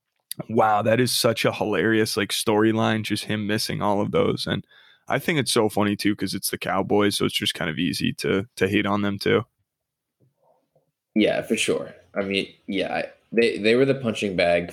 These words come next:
Speaker 2: for a while after, after that.
Speaker 1: Yeah. Um, so looks like, so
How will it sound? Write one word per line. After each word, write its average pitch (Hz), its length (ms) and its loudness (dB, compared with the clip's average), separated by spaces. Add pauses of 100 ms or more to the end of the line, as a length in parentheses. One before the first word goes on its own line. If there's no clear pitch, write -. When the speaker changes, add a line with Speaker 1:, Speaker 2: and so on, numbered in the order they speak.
(140)
Speaker 2:
for 92 240 0
a 87 80 0
while 71 500 -2
after, - 280 -10 (100)
after - 300 -4
that. 52 340 -8 (720)
Speaker 1:
Yeah. 67 300 -6 (1040)
Um, 110 280 0
so 127 500 2
looks - 300 -2
like, 131 220 0 (240)
so 113 380 2